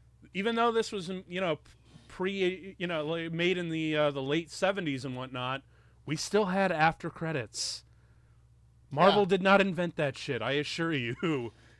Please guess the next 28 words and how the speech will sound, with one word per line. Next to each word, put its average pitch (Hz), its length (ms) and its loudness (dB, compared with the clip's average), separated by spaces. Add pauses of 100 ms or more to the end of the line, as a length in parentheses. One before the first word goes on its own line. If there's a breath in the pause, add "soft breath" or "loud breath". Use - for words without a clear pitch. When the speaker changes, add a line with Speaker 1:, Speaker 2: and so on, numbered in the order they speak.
(160 soft breath)
Speaker 1:
This 196 160 -2
movie, 220 560 0
and 165 140 -4
this 190 180 0
movie 196 220 2
has 165 240 0
a 127 80 -2
really 165 340 0
great 165 300 0
one, 117 260 -4
I 120 100 -2
swear. 156 400 -4
<laughs> - 920 -2
Speaker 2:
Oh, 170 280 -4
yes. 139 520 -8
Speaker 1:
Probably 226 340 6
my, 185 300 4
it's 175 180 -4
still 151 280 -4
probably 123 320 -2
my 117 160 -4
favorite 117 260 -6
joke 110 220 -6
just - 180 -10
because 127 300 -6
it's - 160 -10
so 120 320 -2
long, 110 540 -6